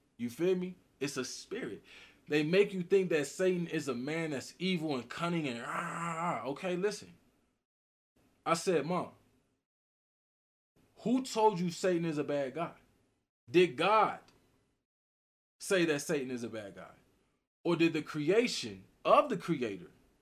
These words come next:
because they didn't really understand the creator,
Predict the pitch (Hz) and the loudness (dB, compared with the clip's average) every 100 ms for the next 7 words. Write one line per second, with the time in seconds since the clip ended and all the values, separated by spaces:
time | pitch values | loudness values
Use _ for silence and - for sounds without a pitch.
0 | _ _ 151 175 214 180 202 202 208 190 | _ _ -4 2 4 6 6 6 0 2
1 | 190 196 190 185 180 170 - 214 226 196 | 4 4 2 0 0 -2 -2 -2 0 0
2 | 165 143 113 98 92 | -2 -4 -4 -6 -12